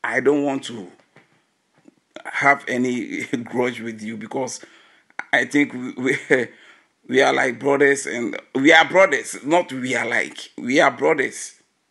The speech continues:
I don't want anything to be mingled with us whereby it will not be good,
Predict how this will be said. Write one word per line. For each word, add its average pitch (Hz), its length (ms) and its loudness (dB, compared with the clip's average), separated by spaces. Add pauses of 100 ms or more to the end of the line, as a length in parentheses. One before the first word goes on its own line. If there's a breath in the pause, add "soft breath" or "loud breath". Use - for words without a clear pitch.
I 131 200 2
don't 160 280 0
want 151 240 -2
anything 139 600 -2
to 120 100 -12
be 110 380 -12 (420 loud breath)
mingled 135 560 -2
with 113 240 -8
us 123 420 -4
whereby 120 460 -2
it - 260 -6
will 107 120 -8
not 107 260 -8
be 104 240 -10 (680 soft breath)
good, 120 320 -6